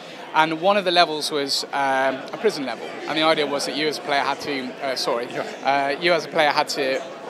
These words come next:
Speaker 1: pull the, the prisoner out of, uh, prison. It was a rescue, right? Prison break. But Subversion, we couldn't ever get it to work. It, it never really played very well. It wasn't fun. And we were, we were a bit lost at that point, really,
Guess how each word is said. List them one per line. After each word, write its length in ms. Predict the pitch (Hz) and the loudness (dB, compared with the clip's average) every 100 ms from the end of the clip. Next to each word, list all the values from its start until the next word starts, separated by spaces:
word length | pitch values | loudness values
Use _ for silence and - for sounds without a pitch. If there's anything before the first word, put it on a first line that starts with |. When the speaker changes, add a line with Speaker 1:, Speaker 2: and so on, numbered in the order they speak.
| - | -8
Speaker 1:
pull 180 | - 196 | 0 2
the, 160 | 165 156 | 2 0
the 80 | 156 | -4
prisoner 380 | - 165 139 127 | -4 -4 -4 -2
out 240 | 135 151 | 0 0
of, 180 | 143 131 | -2 0
uh, 200 | 135 131 - | 0 0 -2
prison. 260 | 170 127 | -4 -4
It 60 | 101 | -8
was 100 | - | -6
a 60 | |
rescue, 380 | 135 156 - 101 | -2 -2 -4 -6
right? 200 | 113 147 - | -4 -4 -4
Prison 220 | 156 131 | -8 -8
break. 140 | 113 - - - - - - - - - - - - - | -10 -12 -16 -16 -16 -16 -16 -16 -16 -14 -14 -14 -16 -10
But 120 | - - | -4 -2
Subversion, 440 | 180 202 208 190 | 2 4 4 2
we 100 | 180 | -2
couldn't 220 | 180 196 | -2 -2
ever 180 | 175 170 | 0 -2
get 120 | 165 | 0
it 100 | 165 | -2
to 80 | - | -2
work. 340 | 165 160 117 - | 0 0 0 -4
It, 120 | 131 165 | -6 -4
it 100 | 160 | -2
never 200 | 170 165 | 0 0
really 220 | 160 156 | -2 -2
played 260 | 170 160 | 0 0
very 140 | 151 147 | 2 0
well. 160 | 143 | 0
It 80 | 139 | 0
wasn't 260 | 139 143 135 | -2 -6 -4
fun. 340 | - 147 123 123 - - - - - | 0 0 -2 -10 -12 -14 -14 -14 -6
And 360 | 147 156 156 160 | 2 2 2 -2
we 120 | 180 | 0
were, 140 | 185 185 185 | 0 0 0
we 100 | 196 | 2
were 80 | |
a 40 | 196 | 4
bit 180 | 214 160 | 2 4
lost 280 | 208 - | 4 4
at 80 | - | -4
that 160 | 139 131 | -6 -6
point, 200 | 147 139 | -6 -6
really, 260 | 127 123 | -6 -8